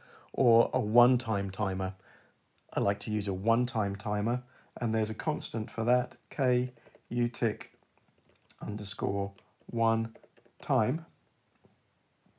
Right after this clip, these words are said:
We see that M C U Expresso highlights that in blue now. It's been recognized. The next parameter is the number of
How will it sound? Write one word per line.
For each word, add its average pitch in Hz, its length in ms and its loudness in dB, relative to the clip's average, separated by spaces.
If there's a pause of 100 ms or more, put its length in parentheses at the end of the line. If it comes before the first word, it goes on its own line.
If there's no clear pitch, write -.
(400)
We 110 80 -6
see 101 220 -2
that 95 200 -2 (360)
M 104 120 -2
C - 160 -2
U 104 40 0
Expresso 98 540 -4
highlights 95 560 -2
that 98 200 -4
in 104 260 -4
blue 113 280 2
now. 104 340 0 (380)
It's - 180 -10
been 98 180 -4
recognized. 110 760 -4 (960)
The 160 80 0
next 170 240 0
parameter 131 640 4
is 127 220 -2
the 127 100 0
number 135 640 2 (140)
of 117 280 2